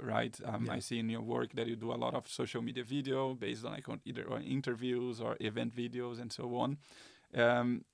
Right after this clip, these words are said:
Speaker 1: and how, how is it the social media working for you for, one, presenting your work, and second, if clients find you through social media, if, is this a, a channel that you use to,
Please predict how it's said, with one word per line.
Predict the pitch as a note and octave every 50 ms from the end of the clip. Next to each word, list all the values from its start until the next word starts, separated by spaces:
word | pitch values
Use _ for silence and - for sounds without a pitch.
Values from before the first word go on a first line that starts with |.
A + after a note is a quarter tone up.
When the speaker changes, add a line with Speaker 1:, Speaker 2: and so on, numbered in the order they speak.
| _
Speaker 1:
and | - C3 C3 C3 C3 - - -
how, | B2 B2+ C3 B2
how | - A#2+ C3+ D#3 F3+
is | E3+ E3 C#3+
it | D3+ D3 C3+ - - -
the | B2 B2+ A#2+
social | - - - B2+ - - C3 A#2+
media | A2+ A2+ A2 A#2 A#2 A#2+ A2+
working | A2+ A#2 A#2+ A#2 - - A#2
for | - - A#2 A#2
you | A#2 A#2+ A#2+ A#2 A#2 A#2+ A#2+ - - - _ _ -
for, | - - - - A#2 A#2+ A#2+ - - - - A#2+ A#2+ - - _ _ _ - - _ _ - - - _ -
one, | - A#2 B2 A#2 A2+ A2+ A#2 - - _ _
presenting | - C3 A#2 A2 G#2+ A2+ B2 B2+ B2+ C3 D3 D3+
your | D#3 D#3
work, | D#3+ D#3+ D#3+ F3+ F3 G3+ - - _ _ - - - _ -
and | A2+ A#2+
second, | - - - A#2 A#2 - - B2 A#2+ A#2+ A#2+ - _ _ _ _ _ _ _ _ _ -
if | C3 B2+ B2 - - _ _ _ -
clients | - B2 B2+ C3 C3 B2+ B2 -
find | - - A#2 A#2+ B2 B2
you | A#2+ B2
through | A#2 - B2 B2 A#2+
social | A2+ - A2+ B2+ A#2 - A#2 A2+
media, | A2+ A#2+ B2+ C3+ C3 C3+ C3+ C3+ B2+ - -
if, | - A#2 A2+ A#2+
is | A2+ A2+ G2+ A2
this | A#2 B2+ B2 A2+
a, | A#2+ A#2 A2+ - F#2
a | G#2+
channel | - - - A#2 A#2 B2 B2 A#2
that | B2 A#2+
you | A#2+ A#2 A#2
use | A#2 A#2+ B2 A#2+ A2+ - -
to, | - - A#2+ A2+ A2+ A#2